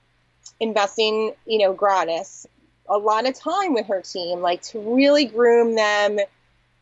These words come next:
into, um, making sure that they can trust us,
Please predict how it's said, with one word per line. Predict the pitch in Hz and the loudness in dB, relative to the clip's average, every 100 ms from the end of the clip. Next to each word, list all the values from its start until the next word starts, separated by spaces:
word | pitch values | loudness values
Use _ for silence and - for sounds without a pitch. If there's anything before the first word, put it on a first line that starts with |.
| _ - | _ 0
into, | 233 226 220 - 233 220 214 208 208 202 202 - | 0 2 -4 -4 2 4 4 2 0 -2 -4 -6
um, | 202 202 202 - _ _ _ - | -10 -8 -10 -14 _ _ _ -2
making | 233 247 | -2 0
sure | 233 247 | 0 2
that | 226 226 | 2 2
they | 214 | 0
can | 214 | -2
trust | 208 185 - | -8 -12 -12
us, | - - - - - | -16 -16 -20 -20 -20